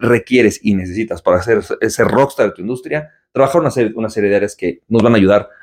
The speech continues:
a que realmente logres tus sueños, que puedas vivir impactando la vida de la gente, que ganes dinero, que tengas un tiempo libre y que además te puedas dedicar, eh, haciéndolo, haciendo algo que a ti te apasiona. Así que te mando un fuerte abrazo.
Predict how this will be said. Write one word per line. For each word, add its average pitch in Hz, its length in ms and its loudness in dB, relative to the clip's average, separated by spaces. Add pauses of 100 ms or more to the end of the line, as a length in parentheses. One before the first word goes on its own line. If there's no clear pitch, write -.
a 101 80 -2
que 127 80 -2
realmente 117 300 2
logres 98 200 0
tus - 120 -20
sueños, 76 280 -18 (140)
que 107 80 -4
puedas 113 240 2
vivir 104 320 0
impactando 101 440 -2
la 101 80 4
vida 104 60 2
de 104 40 2
la 113 80 0
gente, 214 360 -2 (400)
que - 440 0
ganes 107 320 2
dinero, 180 500 2
que - 80 -2
tengas 104 300 0
un 107 100 0
tiempo 135 300 2
libre 220 340 4
y 110 80 -2
que 117 60 0
además 117 420 2 (320)
te 113 100 2
puedas 127 280 2
dedicar, 123 520 0 (360)
eh, 90 480 2
haciéndolo, 127 600 2
haciendo 117 300 0
algo 113 160 2
que - 80 -4
a 90 40 -4
ti 104 100 -4
te - 60 -4
apasiona. 71 260 -10
Así 160 120 2
que 190 60 4
te 196 80 4
mando 208 120 6
un 185 40 2
fuerte 202 160 2
abrazo. 185 340 0